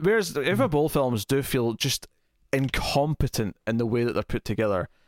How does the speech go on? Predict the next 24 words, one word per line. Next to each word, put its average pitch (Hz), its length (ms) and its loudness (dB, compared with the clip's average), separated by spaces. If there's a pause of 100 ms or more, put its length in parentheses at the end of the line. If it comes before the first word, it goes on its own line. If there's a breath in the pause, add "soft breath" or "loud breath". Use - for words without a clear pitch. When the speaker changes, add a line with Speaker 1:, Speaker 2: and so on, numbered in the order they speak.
(380)
Speaker 1:
Um, 98 400 0
Speaker 2:
Mm-hmm. 110 180 -2 (300)
Speaker 1:
i-, 113 60 -4 (340)
i-, 165 80 2
in 180 60 2
a 180 80 4
way 190 220 2
that 190 140 0
just 160 220 -4
does, 143 300 2
ju-, 131 340 0
does 127 360 0
fe-, 113 200 0
genuinely 123 540 2
feel 110 200 0
lazy, 120 300 2
and 113 80 2
I 117 60 0
hate 139 180 0
to 143 80 0
call 123 220 2
filmmakers 113 640 0
lazy 120 280 0
'cause 95 240 -2